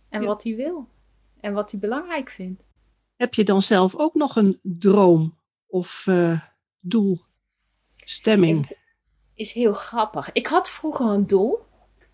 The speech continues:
Speaker 1: Ik had zelfs een heel moodboard. Ik ben daar best gestructureerd. En op dat moodboard stond uiteindelijk, eh,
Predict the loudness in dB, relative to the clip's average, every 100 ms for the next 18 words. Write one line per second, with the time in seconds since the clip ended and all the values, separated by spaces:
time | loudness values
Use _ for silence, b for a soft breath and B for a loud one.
0 | -14 -6 0 0 2 0 2 0 2 4
1 | 4 2 0 -2 -2 -6 -2 -2 0 0
2 | -2 -4 -6 -6 -6 -4 -2 -2 -4 -6
3 | -8 -6 -6 -2 -2 -2 -4 -6 -6 -6
4 | -6 -6 -10 -8 -8 -6 -6 -6 -8 -12
5 | B B B B _ 0 0 0